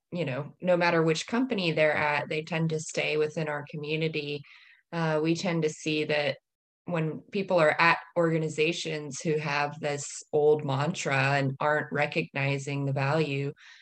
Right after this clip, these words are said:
of this entire, you know, conversation, this customer value-led growth,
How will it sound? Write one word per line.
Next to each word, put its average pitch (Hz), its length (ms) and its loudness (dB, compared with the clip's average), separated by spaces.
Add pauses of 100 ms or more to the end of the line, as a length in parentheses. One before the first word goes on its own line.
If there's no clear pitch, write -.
(160)
of 139 180 -4
this 147 440 2
entire, 139 640 0
you - 120 -2
know, - 180 -2
conversation, 147 840 -4
this 147 160 -6
customer 156 480 -4
value-led 147 580 2
growth, 147 480 4